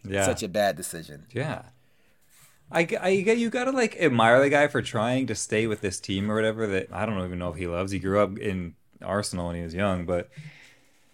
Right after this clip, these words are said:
Speaker 1: at the same time, you gotta be like, "Bro, get out of there. Like, you're doing this to yourself." Like, you could have won trophies by now. You could have won trophies. Instead,
Speaker 2: Yeah.
Speaker 1: you're at Tottenham.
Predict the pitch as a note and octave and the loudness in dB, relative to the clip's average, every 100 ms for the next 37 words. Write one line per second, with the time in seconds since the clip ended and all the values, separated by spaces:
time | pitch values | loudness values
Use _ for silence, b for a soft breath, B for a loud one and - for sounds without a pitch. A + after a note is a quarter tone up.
0 | - D#3+ F#3 C#4+ A3+ A3 A#3 G#3 F3+ D#3 | -8 4 6 6 4 2 6 6 6 6
1 | F3 F3 E3+ D3+ B2 C3+ D#3 A2+ C#3+ - | 8 8 6 6 6 4 4 6 4 6
2 | G#2+ D#3+ C3 G2 G2+ - - _ - F#2+ | 4 6 4 2 -4 -12 -16 _ -6 -4
3 | G#2+ B2 A#2+ C3+ B2+ B2 C3 A2+ C3 D#3 | 2 2 4 2 4 2 2 0 2 0
4 | B2 B2 C3+ F3+ D3+ D3 A2+ A#2 B2 B2 | 2 0 0 0 0 0 2 2 2 2
5 | B2 B2+ G2+ E2 E2+ E2+ - - G#2 G#2+ | 2 2 -4 -6 -10 -10 -12 -14 -8 -4
6 | G#2+ C3+ C3 B2+ G#2 A2 G#2+ G2 F#2 - | 0 2 2 2 0 0 0 -2 -6 -4
7 | F2 - - - - - - - - _ | -6 -6 -16 -16 -18 -20 -20 -20 -20 _
8 | _ _ _ - G2+ F#2+ C3 A#2+ G#2 G2 | _ _ _ -8 -8 0 4 4 4 0
9 | G2+ G2 G2 F#2+ E2 - - | 0 0 0 -6 -8 -10 -20